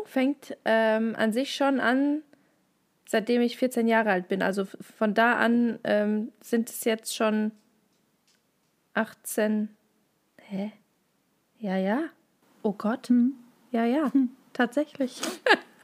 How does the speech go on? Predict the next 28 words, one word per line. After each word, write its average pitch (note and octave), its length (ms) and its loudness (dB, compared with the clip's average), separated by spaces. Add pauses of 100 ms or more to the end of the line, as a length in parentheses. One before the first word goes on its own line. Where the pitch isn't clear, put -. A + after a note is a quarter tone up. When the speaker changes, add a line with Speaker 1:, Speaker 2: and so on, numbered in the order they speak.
(260)
Speaker 2:
Naja, A#3 260 2 (100)
du A#3+ 160 2
bist A3 260 -2
schon G#3+ 180 6
so G3+ 100 4
alt. G#3 320 4
<laughs> - 1500 -2
Speaker 1:
Ich A3+ 100 -6
dachte, G#3 340 2
achtzehn? F4 420 2
Nee, G#3+ 240 6
acht, E4 340 0
oder? C4 240 4 (960)
Speaker 2:
Kann, G#3 220 4 (180)
ich - 120 -14
könnte, A3 260 6
ich A3 180 6
muss C4 180 6
doch, G4 200 8
hä, B3 280 6
wie, B3+ 200 4
kann A#3 180 4
ich D4+ 140 2
kein A3 160 4
Mathe A#3 300 4
mehr D#4+ 300 6
oder D#4+ 220 6
was? D#4 180 2